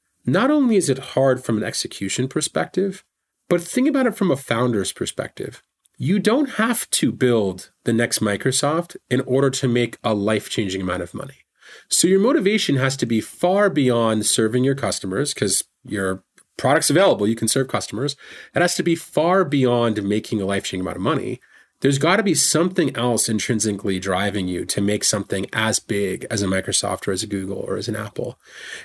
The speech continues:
And I think we don't talk about that enough. I don't think we talk about enough what it takes to make something that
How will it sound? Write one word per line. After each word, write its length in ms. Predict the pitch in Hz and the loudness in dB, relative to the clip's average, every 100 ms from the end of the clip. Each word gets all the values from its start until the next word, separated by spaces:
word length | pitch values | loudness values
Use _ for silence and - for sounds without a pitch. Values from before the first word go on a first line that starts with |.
| - | -6
And 240 | 151 160 - _ _ _ _ _ _ - | -2 -2 -4 _ _ _ _ _ _ -6
I 280 | 156 175 226 | -2 0 0
think 460 | - - 208 196 | -2 0 0 0
we 180 | 135 151 | 0 2
don't 260 | 156 147 139 | 4 2 0
talk 340 | - 117 - | -4 -4 -2
about 380 | 95 104 101 - | -4 -4 -4 -4
that 260 | 101 95 95 | -4 -4 -6
enough. 560 | 95 98 - - - _ _ | -6 -8 -12 -18 -20 _ _
I 100 | 147 | 0
don't 220 | 196 277 | 2 2
think 220 | 277 226 - | 0 0 0
we 120 | 143 | -2
talk 380 | - - 147 143 | -2 -2 -2 2
about 240 | 127 113 | 2 2
enough 440 | 110 110 113 - | 2 2 0 -4
what 340 | 107 98 113 131 | -8 0 2 4
it 160 | 123 | 0
takes 360 | - - 120 - | -2 -4 -2 -2
to 80 | - | -2
make 220 | 104 101 | -2 -2
something 580 | - 101 92 98 92 90 | -2 -2 -4 -4 -4 -6
that 420 | 92 95 98 - | -6 -4 -6 -10